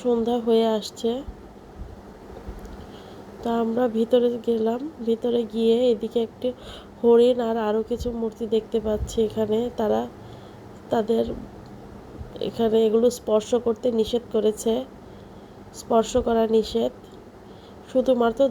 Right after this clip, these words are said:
দর্শনার্থীরা এখানে দেখতে পারবে সব কিছু, কিন্তু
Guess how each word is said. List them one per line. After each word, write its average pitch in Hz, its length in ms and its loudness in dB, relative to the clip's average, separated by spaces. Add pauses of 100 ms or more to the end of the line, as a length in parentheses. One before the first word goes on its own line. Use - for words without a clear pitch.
দর্শনার্থীরা 233 1000 0 (120)
এখানে 240 260 -2 (160)
দেখতে 220 340 2
পারবে 196 220 0 (100)
সব 202 120 0 (100)
কিছু, 214 240 -4 (960)
কিন্তু 247 280 2